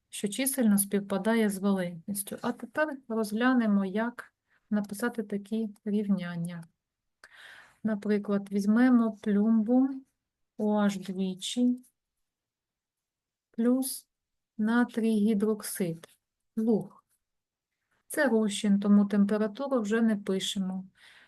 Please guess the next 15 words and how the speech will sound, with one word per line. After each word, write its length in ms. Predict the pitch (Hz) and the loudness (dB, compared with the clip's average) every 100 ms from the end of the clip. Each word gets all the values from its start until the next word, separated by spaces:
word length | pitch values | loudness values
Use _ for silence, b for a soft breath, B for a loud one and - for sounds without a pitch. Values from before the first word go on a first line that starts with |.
| b | b
Спочатку 1300 | - - 240 233 302 330 330 - 220 214 208 208 202 | -20 -4 -4 0 0 0 -2 -4 0 2 2 2 2
ми 320 | 202 226 269 262 | 4 6 4 2
ставимо 1000 | - - 233 247 233 226 220 220 220 202 _ _ | -6 -2 2 2 2 2 4 2 0 -4 _ _
метал 680 | - 208 208 202 240 247 233 - | 2 4 2 0 2 4 2 0
із 280 | 226 202 | 0 2
лугу, 500 | 214 214 233 196 175 | 0 0 2 0 -4
так 260 | 165 196 202 | -4 -2 0
завжди 460 | 202 180 175 180 202 | 0 0 -2 -6 -6
буде, 300 | 190 220 226 | -4 -4 -4
тобто 400 | - 208 202 202 | -4 -8 -2 0
натрій, 720 | 196 180 170 - 214 240 247 B B B B B | 0 -2 -6 -4 -2 0 -2 B B B B B
а 140 | 208 | -4
далі 480 | 208 233 302 294 269 | -2 0 0 0 -4
частинку, 1120 | 254 226 202 - 247 254 247 233 220 220 202 - _ _ _ _ _ _ _ _ _ _ _ _ _ - | -4 -4 -4 0 6 6 6 2 0 0 -2 -8 _ _ _ _ _ _ _ _ _ _ _ _ _ -6
е, 320 | 202 190 190 | -4 -2 -6